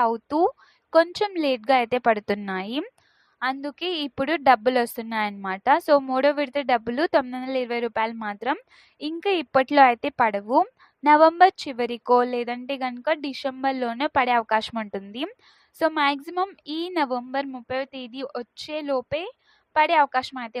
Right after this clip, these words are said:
ఉంది. లేదంటే కనుక మనకు ప్రభుత్వం డిసెంబర్లో అయినా రిలీజ్ చేయొచ్చు.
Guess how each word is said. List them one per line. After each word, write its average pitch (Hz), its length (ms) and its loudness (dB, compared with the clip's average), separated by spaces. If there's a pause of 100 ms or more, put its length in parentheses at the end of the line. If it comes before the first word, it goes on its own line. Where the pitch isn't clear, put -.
ఉంది. 214 280 -8 (540)
లేదంటే 302 480 2
కనుక 311 220 -6 (160)
మనకు 294 380 -4 (480)
ప్రభుత్వం 330 420 0 (120)
డిసెంబర్లో 277 600 0
అయినా 247 200 -4 (100)
రిలీజ్ 254 380 -6
చేయొచ్చు. 233 480 -4